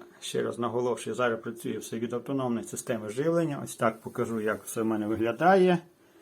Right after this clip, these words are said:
Відповідно, це мережевий у мене такий.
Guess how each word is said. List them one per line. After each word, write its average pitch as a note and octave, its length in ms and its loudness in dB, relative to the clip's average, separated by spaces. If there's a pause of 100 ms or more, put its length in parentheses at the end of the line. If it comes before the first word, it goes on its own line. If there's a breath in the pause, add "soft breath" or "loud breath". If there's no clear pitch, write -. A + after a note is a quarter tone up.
(340 soft breath)
Відповідно, A2+ 420 2
це A#2+ 200 2
мережевий A2 640 8
у D#3+ 40 12
мене D#3+ 340 8 (720 soft breath)
такий. C#3 480 2